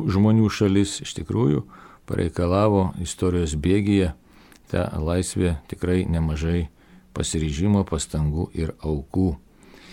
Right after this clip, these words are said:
Žinoma, mes turėtume prisiminti ir savanorius, bei ne tik savanorius, šiaip karius kritusius nepriklausomybės kovose aštuonioliktais, devynioliktais, dvidešimtais metais,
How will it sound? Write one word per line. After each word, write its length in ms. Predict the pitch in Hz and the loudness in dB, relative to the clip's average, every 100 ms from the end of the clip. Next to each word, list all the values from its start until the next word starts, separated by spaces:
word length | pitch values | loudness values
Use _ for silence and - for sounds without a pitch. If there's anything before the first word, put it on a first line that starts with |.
| - - | -20 -12
Žinoma, 480 | - 107 110 92 90 | -2 2 4 4 2
mes 140 | 82 | 0
turėtume 320 | - 90 95 92 | 2 0 2 0
prisiminti 720 | 90 87 92 95 95 90 98 | 0 0 2 4 4 0 -4
ir 280 | - 87 85 82 78 | -2 -2 0 0 0
savanorius, 800 | 73 - 80 80 90 110 107 82 | -2 -4 -2 0 2 2 2 0
bei 300 | 78 76 73 69 | -2 -2 -2 -4
ne 140 | 73 78 | -4 -2
tik 140 | 73 - | -2 0
savanorius, 560 | 104 98 95 95 87 | 0 2 2 0 0
šiaip 280 | - 92 - - - - - | -2 -2 -4 -20 -20 -20 -20
karius 480 | - 92 92 104 - | -2 2 4 4 0
kritusius 540 | - 101 98 92 95 - | 0 2 2 -2 -2 0
nepriklausomybės 1080 | 87 80 85 90 82 92 98 101 98 92 - - - - - - | -2 -2 -2 -2 0 0 2 4 2 0 -8 -14 -20 -20 -20 -10
kovose 720 | - 98 92 95 92 - 95 92 73 - - | 2 4 6 4 2 4 4 4 0 -4 -8
aštuonioliktais, 800 | - - 82 87 90 85 85 76 | -8 -4 0 2 0 0 -2 0
devynioliktais, 640 | 82 82 85 85 80 80 | 0 2 2 0 -2 -4
dvidešimtais 800 | 73 78 76 - 107 104 107 104 | -2 -2 -2 0 0 0 -2 -2
metais, 480 | - 98 98 98 87 | -2 0 0 -4 -6